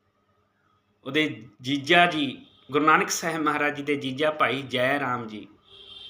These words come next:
ਉਹਨਾਂ ਨੇ ਇਹ ਸੇਵਾ ਲਈ।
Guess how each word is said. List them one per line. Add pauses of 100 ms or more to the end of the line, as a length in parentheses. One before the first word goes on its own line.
(1800)
ਉਹਨਾਂ
ਨੇ
ਇਹ
ਸੇਵਾ
ਲਈ।